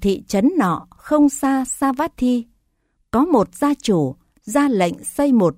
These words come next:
tinh xá cúng dường vị tỷ kheo, vốn là bạn thân của mình. Về sau, nhiều tỷ kheo từ khắp nơi đến cư trú tại đó. Khi thấy chư tăng, dân chúng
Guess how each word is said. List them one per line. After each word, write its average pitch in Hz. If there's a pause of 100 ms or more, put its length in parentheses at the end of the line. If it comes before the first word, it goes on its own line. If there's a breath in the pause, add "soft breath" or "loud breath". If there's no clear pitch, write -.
tinh 277
xá 214 (240)
cúng 226
dường 180
vị - (100)
tỷ 156
kheo, 254 (500)
vốn 240
là 196
bạn 190
thân 277 (100)
của 160
mình. 156 (800)
Về 208
sau, 269 (280)
nhiều 220
tỷ 160
kheo 269 (220)
từ 202
khắp 349
nơi 277
đến 190 (200)
cư 285
trú 226 (120)
tại 170
đó. 180 (960)
Khi 311
thấy 247 (140)
chư 294
tăng, 269 (520)
dân 285
chúng 233